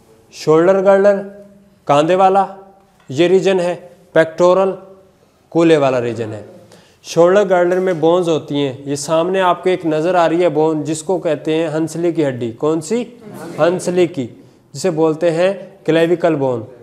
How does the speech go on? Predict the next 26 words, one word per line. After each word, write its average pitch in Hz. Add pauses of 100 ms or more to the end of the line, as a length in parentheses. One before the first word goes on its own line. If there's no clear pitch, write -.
(220)
कौन 165
सी? 233 (680)
clavicul 175 (180)
bone। 135
एक 139
इस 185
side 190
पे 190
होती 185
है, 202 (540)
दूसरी 185 (220)
इस 160
side 151
पे 147
होती 123
है। 113 (320)
इसके 180
पीछे 196 (140)
same 185 (160)
एक 175
और 170
बहुत 185
फ्लैट 170
बोन 180
होती 139
है, 117